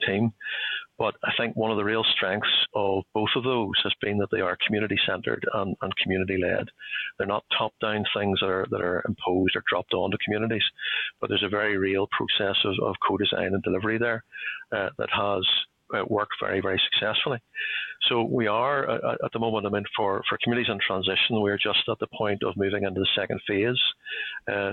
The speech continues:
so, you know, the, the early discussions on, uh, on that and the early engagements are, are, are taking place. But I think f-, for, for both of them, I think we want to build on the success of that area-based approach,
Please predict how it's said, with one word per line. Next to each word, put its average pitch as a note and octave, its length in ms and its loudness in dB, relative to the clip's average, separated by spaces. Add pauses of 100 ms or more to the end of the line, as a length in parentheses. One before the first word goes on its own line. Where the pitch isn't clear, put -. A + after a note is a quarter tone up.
(120)
so, G2+ 260 2
you G#2+ 60 2
know, G2 100 0
the, G2 220 2
the G#2 120 0
early G#2 240 0
discussions G2+ 580 2 (220)
on, G2+ 340 0 (600)
uh, G2+ 240 0
on G#2 300 0
that G2 280 2
and F#2 180 0
the F#2 80 2
early G2 180 0
engagements G2+ 480 0 (120)
are, G2+ 300 0
are, F#2+ 240 -2
are - 220 -2
taking G#2 280 -2
place. A#2 220 0 (800)
But A2+ 100 -2
I A2 40 0
think B2 180 -2
f-, - 360 -6 (120)
for, A2 240 0
for A2 140 -2
both A2 200 0
of D#3+ 100 2
them, A#2+ 160 0
I - 100 -4
think A2 140 -2
we A2 80 2
want G2 160 2
to - 120 -4
build A2 220 2
on G#2 100 0
the G2 120 2
success G2 440 2
of G#2 100 0
that G2+ 180 0 (120)
area-based A2+ 760 0
approach, - 260 -2